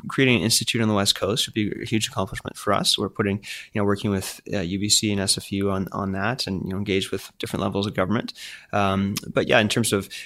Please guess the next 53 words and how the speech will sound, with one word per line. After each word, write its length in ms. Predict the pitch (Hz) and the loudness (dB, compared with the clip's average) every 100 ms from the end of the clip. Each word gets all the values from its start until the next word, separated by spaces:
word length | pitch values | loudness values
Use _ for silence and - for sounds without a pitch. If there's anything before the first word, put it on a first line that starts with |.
| - | -2
you 80 | 120 | 0
know, 40 | |
projects 340 | - 104 107 | 4 4 4
that 120 | 113 95 | 2 2
are 80 | |
in 160 | - 107 | 2 2
flow 320 | 98 113 104 | 2 6 6
at 80 | 101 | 6
the 80 | 104 | 4
moment, 460 | 101 113 160 - | 4 4 2 0
um, 360 | 104 101 101 104 | 4 4 4 2
we've 100 | - | 2
got 80 | 117 | 2
a 40 | |
big 140 | 101 - | 2 2
conference 340 | 139 139 - | 2 2 0
coming 220 | - 156 | -2 0
up 240 | - - - | 2 0 -2
in 240 | - 104 | 0 2
the 80 | 104 | 4
start 200 | - 110 | 4 2
of 60 | 98 | 2
December 400 | 98 110 127 170 | 2 2 2 -2
called 280 | - 95 | -2 -6
Crossover 520 | - 104 98 127 139 110 | 2 6 8 6 4 4
A 140 | 123 | 6
I. 240 | 135 - 240 - - - _ | 6 4 0 -8 -18 -20 _
Um, 280 | - 95 92 | -4 -2 0
and 100 | 98 | 0
so 80 | - | 0
that's 120 | 101 | 0
a 40 | 117 | 0
great 140 | 104 | 2
opportunity 460 | 98 - - 107 98 | 2 2 0 2 0
for, 600 | - 101 98 95 92 92 - - - - | 0 0 4 4 4 2 -6 -18 -12 0
uh, 220 | 101 95 | 2 4
not 120 | 113 | 4
only 140 | 104 | 6
academics, 540 | 101 110 127 147 156 - | 4 4 4 6 6 4
but, 360 | 110 95 - 101 | 6 4 4 2
um, 460 | 98 98 98 - - - | 4 4 0 -2 -8 -4
politicians 760 | 104 98 107 - 101 98 101 95 | 0 0 0 -2 0 2 0 0
and, 320 | 92 - - | -2 -4 -6
you 60 | |
know, 100 | - | -8
government 340 | 95 95 90 - | -6 -4 -4 -6
folks 360 | - 95 - | -4 -2 0
and, 200 | 92 92 - | 0 -4 -6
and 340 | 101 92 90 | -6 -6 -6
companies 380 | - 110 110 104 | -4 -2 0 0
to 80 | - | 0
get 160 | 90 | -4
together. 400 | - 101 92 92 | -2 0 0 0